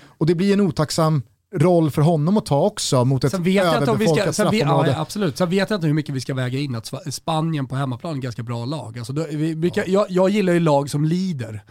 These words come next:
Speaker 2: och
Speaker 1: Mm.
Speaker 2: kan lida sig till segrar. Hur mycket får de lida igår? Hur mycket sätts de på prov? Ja, det, det, det, där hade, där hade du och jag och säkert hela Sverige önskat att vi hade, eh, satt dem på fler prov. Men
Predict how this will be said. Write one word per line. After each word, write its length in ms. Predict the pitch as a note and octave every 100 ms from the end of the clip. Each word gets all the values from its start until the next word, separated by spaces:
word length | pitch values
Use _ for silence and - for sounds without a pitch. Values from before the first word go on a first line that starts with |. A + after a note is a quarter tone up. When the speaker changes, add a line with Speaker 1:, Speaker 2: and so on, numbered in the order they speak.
| _
Speaker 2:
och 80 | G#2
Speaker 1:
Mm. 120 | G2
Speaker 2:
kan 200 | - E3+
lida 360 | F3 F#3+ D#3+ E3+
sig 200 | F3 D#3+
till 260 | D3 C3+ B2+
segrar. 580 | D3 C3 C#3 E3 A#2+ C#3+ - -
Hur 120 | -
mycket 260 | D3+ - D3
får 60 | C#3+
de 120 | C3+
lida 300 | C3+ C#3+ E3
igår? 300 | B2 B2+ B2 - -
Hur 60 |
mycket 220 | F3 E3+
sätts 240 | G3 F#3 -
de 200 | E3+ D3+
på 120 | D#3+
prov? 540 | - G#3+ G#3 C3 C#3 D#3 - _ -
Ja, 280 | F3+ G#3 - -
det, 280 | G3 A3 G3
det, 160 | A#3 F#3+
det, 100 | A3
där 180 | G3 A3
hade, 280 | A#3 B3 G#3
där 220 | G3 A3 A#3
hade 200 | F#3+ D#3
du 160 | G3
och 120 | F3+
jag 380 | E3+ E3+ F3+ D#3+
och 80 | D3+
säkert 240 | E3 D3+
hela 180 | D#3+ E3
Sverige 440 | E3 F3 F3+ D3 C#3+ - -
önskat 480 | G3+ F3+ D#3 F3 D3+
att 120 | D3
vi 100 | D#3
hade, 160 | D#3 D#3+
eh, 800 | - _ - C#3 C#3 C#3+ F3 F3
satt 240 | - C4
dem 100 | C#4
på 100 | G#3
fler 240 | - F3 D3
prov. 340 | C#3 A#2+ D3+ - - - _
Men 500 | E3+ G3+ E3+ C3+ C#3+